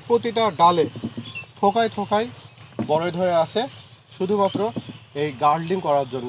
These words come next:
গার্ডলিং না করলে যে আপনার ফল আসবে না এমনটা আমি বলছি না, তবে যদি আপনি গার্ডলিং করেন তাহলে গাছে ফলের পরিমাণটা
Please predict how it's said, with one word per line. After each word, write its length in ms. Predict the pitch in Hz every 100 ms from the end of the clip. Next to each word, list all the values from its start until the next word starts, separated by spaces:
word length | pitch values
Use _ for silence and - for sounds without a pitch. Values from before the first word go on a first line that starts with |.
| 120 135
গার্ডলিং 360 | 151 170 202 208 - - - - - _ _ -
না 180 | 143 151 202
করলে 200 | 196 208 202
যে 40 | 208
আপনার 260 | 208 214 208 -
ফল 160 | 190 196 175
আসবে 240 | 175 175 196
না 60 | 233 220 156
এমনটা 280 | 165 175 185
আমি 100 | 190 170
বলছি 220 | 170 - 165
না, 40 | 240 - - - -
তবে 160 | 165 170 165
যদি 140 | 175 190
আপনি 140 | 196 165
গার্ডলিং 320 | 160 165 190 196
করেন 200 | 160 180 254 254 - - -
তাহলে 260 | 156 156 190 208
গাছে 240 | 156 - 220 262 - - -
ফলের 260 | 165 170 190 180
পরিমাণটা 480 | 170 170 170 165